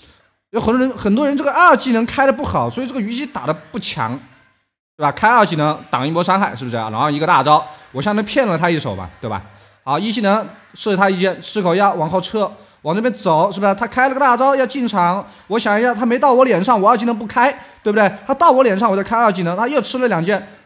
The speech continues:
啊，我们现在再去下路带一带吧，好吧？有很多，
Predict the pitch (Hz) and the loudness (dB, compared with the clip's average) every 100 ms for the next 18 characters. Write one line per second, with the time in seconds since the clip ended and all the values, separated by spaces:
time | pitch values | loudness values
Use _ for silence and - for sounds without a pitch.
0 | _ _ - 104 104 110 117 160 151 147 | _ _ -12 -10 -10 -8 -6 -2 -2 -2
1 | 143 147 180 147 143 156 123 110 92 - | -2 -4 -4 -4 -2 -4 -4 -8 -12 -16
2 | _ _ _ _ - 127 139 127 - 226 | _ _ _ _ -8 -2 -2 -2 -10 -4
3 | 330 262 294 | 0 0 -2